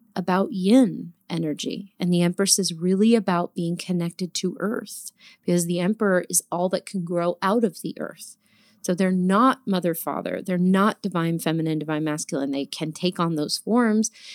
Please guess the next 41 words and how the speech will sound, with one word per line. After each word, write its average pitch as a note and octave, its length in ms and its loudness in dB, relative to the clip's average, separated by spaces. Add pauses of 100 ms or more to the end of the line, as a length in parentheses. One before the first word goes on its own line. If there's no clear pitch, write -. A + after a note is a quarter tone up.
(140)
but - 160 -4
that's G#3 240 2
not G#3 280 0
really G#3 260 4
what D#3 240 -2
they F#3+ 260 -12
are. F#3+ 420 -6 (600)
That's F#3+ 200 2
so G3 800 4
limited F#3 680 -4 (180)
for - 240 -8
who G#3+ 180 4
we F#3+ 200 4
are - 240 -2
as F3 200 0
people. - 540 -4 (560)
They A3+ 180 6
are G#3+ 160 0
yin F3 360 0
and F#3 300 -2
yang. G#3+ 400 -4 (200)
They F#3 120 2
are A3+ 180 4
the A3 220 0
essence G#3+ 440 0
of F3+ 160 -6
the F#3 100 -2
roots F#3 540 2
in G3 180 0
the F3 240 -4
earth F#3+ 400 -2 (420)
and G3+ 200 2 (120)
all F#3+ 380 2
that F#3+ 180 -4
the F3 80 -2
redwood F3+ 600 -2
can F#3+ 220 -2
become G3+ 760 0
from E3+ 260 -4
those E3 320 -4
roots. - 420 -4